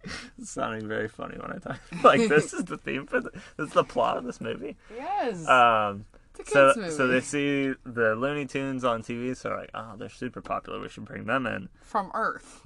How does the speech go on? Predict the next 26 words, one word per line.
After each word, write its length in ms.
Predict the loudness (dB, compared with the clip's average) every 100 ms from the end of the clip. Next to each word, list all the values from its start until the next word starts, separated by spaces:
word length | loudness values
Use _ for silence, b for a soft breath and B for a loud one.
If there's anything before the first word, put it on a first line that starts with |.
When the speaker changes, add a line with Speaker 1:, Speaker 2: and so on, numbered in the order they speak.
| -18
Speaker 2:
<laughs> 120 | -2
Speaker 1:
Right. 380 | 4 4 2 -6 B B B -12
The 100 | -2
Looney 240 | 0 -2
Tunes 260 | -4 -6 -6
are 40 |
from 260 | -6 -6 -8 -16 0
Earth, 260 | 2 2
of 140 | -6 -6
course, 400 | -4 -4 -8 -14
and 200 | -10 -8
the 60 | -4
Looney 280 | -4 -4 -4
Speaker 2:
<laughs> 80 |
Speaker 1:
Tunes 420 | -6 -6 -8 -10 -16
live 540 | -12 -2 2 2 0 -6
<laughs> 40 |
under 340 | -6 -4 -4 -4
the 160 | -2
Earth's 240 | -2 -4 -6
crust, 380 | 0 2 2 -4
apparently. 640 | -4 -4 -6 -4 -2 -2 -2 -4
<laughs> 1600 | -4 -2 -2 -2 -2 -4 -4 -8 -12 -14 -14 -10 -10 -12 -20 -18
So 220 | 0 2
they 120 | 4
go, 460 | 6 8 8 6